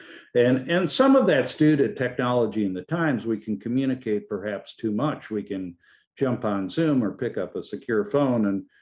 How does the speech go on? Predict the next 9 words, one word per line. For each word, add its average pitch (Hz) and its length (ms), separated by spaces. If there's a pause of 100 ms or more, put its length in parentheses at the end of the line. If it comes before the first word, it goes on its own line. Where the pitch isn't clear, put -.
(320)
and 101 280
collaborate. 123 800 (580)
Uh, 107 180 (120)
collaboration 131 800
is, 101 260 (420)
uh, 98 200 (200)
useful, 113 480
but 98 200
it 95 160